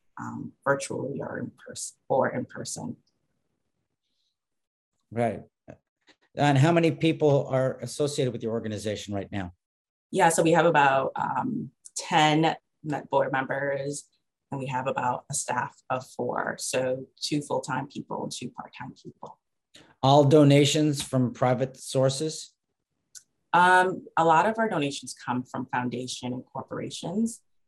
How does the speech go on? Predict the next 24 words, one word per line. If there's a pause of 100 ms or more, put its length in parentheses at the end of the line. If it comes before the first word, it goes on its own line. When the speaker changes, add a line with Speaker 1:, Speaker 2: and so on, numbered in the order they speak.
(320)
Speaker 1:
um,
as
well
as
individual (200)
and (120)
government.
So
a
little
bit
of (100)
everything. (1300)
Speaker 2:
Right. (320)
Interesting. (720)
Um, (960)
so
let's
project
out
a
little
bit.
Tell